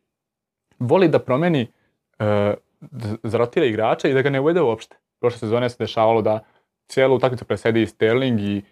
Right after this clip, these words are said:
Jesus ili ne znam ni ja. I dolazimo do, na primjer, Haaland, desi se tako, ne daj Bože, povreda, kartoni,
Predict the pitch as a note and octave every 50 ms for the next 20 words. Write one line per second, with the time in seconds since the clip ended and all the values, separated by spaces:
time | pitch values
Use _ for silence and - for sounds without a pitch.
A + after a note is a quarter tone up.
0 | _ _ _ - - G2 A2+ A#2 A#2 C3 C3 - A#2 G#2+ G#2 G#2+ G#2+ G#2+ G#2 G2+
1 | G#2 G2+ G2+ G#2+ G#2+ G#2+ G2+ - _ _ _ _ _ _ _ _ _ _ _ _
2 | - A#2+ A#2 D3 F3 F3+ F3 D#3+ C3+ C3 C3 - - _ - B2+ A2+ - C#3 A#2+
3 | - - A2+ A2+ A#2 A2+ G#2+ F#2+ G2 G#2+ A2+ A2 A2 A2 G2+ - - - G2+ -
4 | - G#2 G2+ - - A2 G#2+ G#2+ G#2+ G#2+ G2+ A#2+ G#2+ A2 F#2+ - - A#2 A2 A2+
5 | A2 G2+ F#2 G2 F#2+ - - G2 F2+ - _ - A2 G#2+ G#2+ G#2+ A2 A2+ A2 G2+
6 | F#2+ F#2+